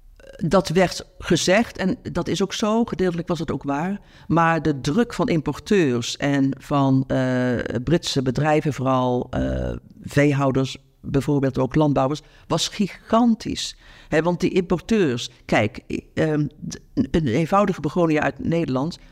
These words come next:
moet nu negenenvijftig stappen ondergaan in een proces dat uiteindelijk leidt tot een certificaat die je dan aan die plant kan hangen.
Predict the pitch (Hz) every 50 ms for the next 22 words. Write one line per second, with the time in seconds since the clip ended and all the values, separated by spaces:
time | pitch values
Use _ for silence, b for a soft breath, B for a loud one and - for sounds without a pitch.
0 | b b 175 185 180 - 196 190 185 180 196 202 196 202 190 185 165 - 185 180
1 | 175 160 - - 165 147 - - - 202 180 - - 143 - - 147 143 131 135
2 | - - 139 131 139 160 175 b b b b b b - 196 190 175 165 147 -
3 | - 151 143 - - - 190 208 220 - - - - - _ - - - 156 -
4 | - 156 156 - 165 170 175 170 160 - - 151 151 147 139 143 147 143 - 170
5 | - - 151 156 - - - - - 190 - - - - - 156 - - 143 143
6 | 143 143 - - - 143 151 190 175 156 156 156 135 - 151 151 151 147 - -
7 | 151 143 139 - - 131 131 131 127 143 139 117 110 110